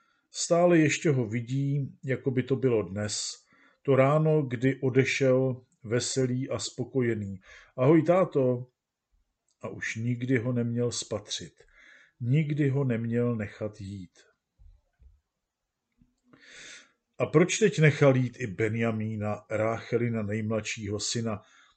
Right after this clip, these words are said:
Proč se nakonec podvolil nátlaku svých synů? Zatracený hlad. Teď se navíc souží i hladem svého srdce. „Ahoj, táto, ahoj.“ Chtěl ještě něco říct, „Buď na sebe opatrný a, a Bůh tě ochraňuj,“ ale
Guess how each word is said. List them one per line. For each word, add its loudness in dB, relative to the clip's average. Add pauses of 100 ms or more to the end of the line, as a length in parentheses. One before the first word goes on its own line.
(160)
Proč 2
se 2
nakonec 0
podvolil 0
nátlaku -4
svých -8
synů? -6 (720)
Zatracený -2
hlad. -4 (600)
Teď -2
se 6
navíc 2
souží -2
i -2
hladem 0
svého 0
srdce. -6 (840)
„Ahoj, 4
táto, -2 (200)
ahoj.“ -4 (680)
Chtěl 4
ještě 6
něco 2
říct, -6
„Buď -6
na 2
sebe 2
opatrný 0
a, -4
a -8
Bůh -10
tě -2
ochraňuj,“ 0
ale 2